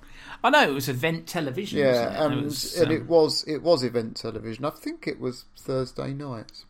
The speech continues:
Speaker 2: Thursday's the one that really sticks in my mind, but, uh, th-
Speaker 1: Yeah, I think it was.
Speaker 2: they may have moved it around, for all I know.
Speaker 1: I mean,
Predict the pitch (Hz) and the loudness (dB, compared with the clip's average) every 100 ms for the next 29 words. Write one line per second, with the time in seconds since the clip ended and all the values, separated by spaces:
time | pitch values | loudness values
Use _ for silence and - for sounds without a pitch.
0 | - - - 185 165 - 143 131 127 127 | -20 -4 4 6 6 4 2 2 0 -2
1 | 123 120 120 120 120 113 113 - 127 - | 0 0 -2 -4 -4 -4 -6 -8 -10 -10
2 | - 117 117 107 107 104 101 107 - 131 | -10 -8 -8 -8 -8 -10 -12 -12 -8 -8
3 | - - 170 185 143 - 131 123 135 143 | -4 0 4 4 4 -2 -4 -2 -2 -2
4 | 196 175 - 113 107 - - - 147 156 | -4 -8 -8 -10 -10 -10 -6 0 2 4
5 | 180 135 113 113 113 117 69 69 69 113 | 4 4 2 -6 -8 -8 -8 -6 -8 -12
6 | - - - - 71 58 55 - - - | -16 -20 -14 -10 -10 -10 -12 -14 -18 -12
7 | 123 123 120 120 | -6 -2 -2 -4